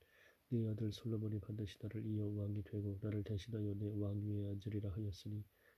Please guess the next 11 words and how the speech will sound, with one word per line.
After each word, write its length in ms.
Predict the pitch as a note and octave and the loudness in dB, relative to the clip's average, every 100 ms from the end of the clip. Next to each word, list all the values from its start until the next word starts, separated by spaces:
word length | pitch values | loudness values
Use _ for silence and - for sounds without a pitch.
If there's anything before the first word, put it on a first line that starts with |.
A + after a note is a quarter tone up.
| _ | _
내가 220 | A#2+ A2 A#2+ | -2 0 0
오늘 300 | A2+ A2 G#2 | 2 0 -2
그대로 360 | - A2 G#2 | -6 -4 -2
행하리라. 480 | F2+ G#2+ G2+ G#2 G2+ - _ _ _ _ | -2 -2 -2 -2 -4 -8 _ _ _ _
바스바가 540 | A2 F#2+ A2+ A2 G#2+ G#2 | -2 0 -2 -2 0 2
얼굴을 340 | G#2 G#2+ G#2 | 2 2 0
땅에 260 | G2+ A2 G#2+ | 0 -2 0
대고 240 | G#2+ G#2+ G2 | 0 -2 -2
절하며 480 | A2+ G#2+ G#2 G#2 | 0 0 0 -2
내 180 | G#2+ G#2+ | 0 0
주 220 | G#2 A#2 | 0 -6